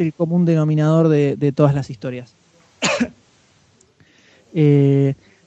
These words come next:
como son varias historias cortitas, es un poco complicado hablar así en la general, ¿no? Pero podemos hablar un poco de la, de la película en su conjunto,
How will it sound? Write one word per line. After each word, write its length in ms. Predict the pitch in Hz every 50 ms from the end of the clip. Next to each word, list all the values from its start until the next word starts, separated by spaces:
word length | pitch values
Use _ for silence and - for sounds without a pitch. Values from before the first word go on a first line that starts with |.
| _ _
como 200 | - 202 208 233
son 360 | - 359 392 381 330 311 - _ _ _ -
varias 240 | 208 254 277 254 220
historias 260 | 220 - 262 254 233
cortitas, 760 | - 226 208 196 - - 277 240 - 277 262 269 - - - -
es 180 | 196 190 - -
un 180 | 226 190 185
poco 840 | - - 190 175 - 196 190 185 180 175 175 170 165 165 160 156 156 -
complicado 500 | 160 147 - 156 147 - 175 190 202 190
hablar 300 | 160 151 151 156 156 156
así 200 | 139 - - 156
en 100 | 160 151
la 100 | 143 127
general, 500 | - 143 131 131 147 147 131 120 113 123
¿no? 200 | 147 214 254 - - _ _ _ _ -
Pero 500 | 160 156 151 147 147 147 143 147 147 156
podemos 260 | 226 247 277 254 - 214
hablar 180 | 214 240 220
un 80 | 202 170
poco 320 | 220 208 196 214 190 175
de 120 | 151 147 135
la, 180 | 131 131 131 - - - - _ - - _ - - - - - _ _ _ _ _ _ _ _ _
de 260 | 139 139 151 147 147
la 160 | 143 147 143 -
película 420 | 151 151 170 196 175 190 175 160
en 100 | 160 151
su 140 | - 165 147
conjunto, 680 | - 160 165 165 - 226 220 208 196 190 220 247 254